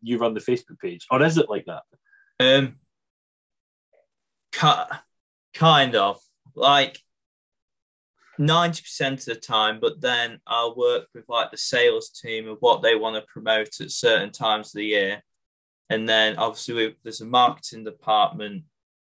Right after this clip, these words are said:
Speaker 2: and we have campaigns that run. So at the moment it's a spring calving campaign, and they'll run into, like, a lambing campaign. So advertising-wise, you kinda try and stick to the campaigns and products that sell at that time of year.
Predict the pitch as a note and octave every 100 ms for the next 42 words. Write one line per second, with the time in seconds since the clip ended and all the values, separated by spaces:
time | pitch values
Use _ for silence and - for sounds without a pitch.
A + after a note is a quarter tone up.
0 | - A2+ A2 A2 A#2 A2+ A2 A2 - A#2
1 | A2 - A#2 A2+ A2 - - A2 A2 G#2
2 | B2 A#2 A2+ A#2 A2+ G#2+ G#2 - - -
3 | A#2 A2 - A2 G#2+ G#2 G2+ - G#2 G2+
4 | G#2 G#2 G2+ G2+ G#2 A2+ A2 G2 A2 A2+
5 | G#2+ - A2 G#2 G#2 A2 G#2+ G#2 - G#2+
6 | F#2+ - G2+ G2+ - _ _ _ _ _
7 | - A#2 A2 - - _ _ _ _ _
8 | - C3+ D3 C3 B2 C3 A#2 A2+ - A2
9 | G#2+ G2+ G2 - - - A2+ A2+ - A2+
10 | A2 - - B2 - A#2 A2+ - A2 G#2+
11 | B2 A2 G#2+ G#2+ G2+ - A#2 A2 F#2+ -
12 | - - A#2 A2+ - G#2 - - G#2+ G2+
13 | G#2 G#2 G2 G2